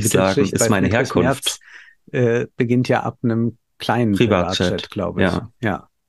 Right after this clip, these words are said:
Speaker 2: Genau.
Speaker 1: Ja. Da, der, der steht dann noch aus. Welche Sprachen lernt ihr momentan? Äh, leider keine. Äh, ich bin ja sowieso nicht besonders sprachtalentiert. Also das bisschen Französisch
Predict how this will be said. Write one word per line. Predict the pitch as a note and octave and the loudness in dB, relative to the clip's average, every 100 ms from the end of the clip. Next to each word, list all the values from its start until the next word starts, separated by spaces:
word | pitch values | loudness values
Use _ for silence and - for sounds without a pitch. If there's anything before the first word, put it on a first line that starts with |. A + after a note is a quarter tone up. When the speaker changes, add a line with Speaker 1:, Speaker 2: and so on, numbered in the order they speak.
| _ | _
Speaker 2:
Genau. | - E2+ | -4 -2
Speaker 1:
Ja. | F#2 E2+ - _ _ _ - | -2 -4 -12 _ _ _ -4
Da, | A2+ G#2+ | -2 -2
der, | - G#2+ G2+ G#2 - _ _ _ _ _ _ _ - | -4 -4 -4 -6 -12 _ _ _ _ _ _ _ -2
der | A2 G#2 G#2 | 0 0 -2
steht | - - G#2+ | -4 -4 -2
dann | G#2+ | -2
noch | G2+ - | -2 -4
aus. | - A2 E2+ - - - _ _ _ _ _ _ | -4 -4 -4 -8 -14 -18 _ _ _ _ _ _
Welche | A#2+ E3 E3+ | 0 0 0
Sprachen | C#3 - - A#2 C#3+ C#3+ | -4 -6 -6 -4 0 0
lernt | A2+ A#2 C3+ | 2 0 -2
ihr | A#2 | -2
momentan? | G#2+ G#2+ G#2 F#2+ - D#3+ C#3 D#2 - _ | -2 0 0 -2 -2 -2 0 -4 -8 _
Äh, | A#2 G#2 G#2 G2+ | -10 -8 -6 -6
leider | G2 G2+ G2 B2 A#2+ | -4 -4 -2 0 -2
keine. | - C#3 G3+ B2 F#2 E2 - | -2 -2 2 0 -2 -8 -4
Äh, | B2+ A2 | -2 -2
ich | - C#3+ - | -4 -10 -6
bin | - B2+ | 0 2
ja | C3 A#2 A#2 A2 - _ | 2 0 0 -4 -8 _
sowieso | - A2+ A2 E3 | -8 -2 0 0
nicht | C#3+ | -2
besonders | A#2+ G#2+ A2 G#2 | -2 -2 -2 -4
sprachtalentiert. | - F2+ C3+ - B2+ G2+ F#2 - A2 D3 C#3+ - | -8 -4 -4 -2 -2 -2 -4 -6 -4 -4 -4 -6
Also | G#2+ G2+ | -4 -4
das | G#2 | -6
bisschen | - G#2+ A2+ | -6 -6 -6
Französisch | G2 G2+ - A2 A#2+ C3 - | -4 -6 -4 -4 -2 -2 -4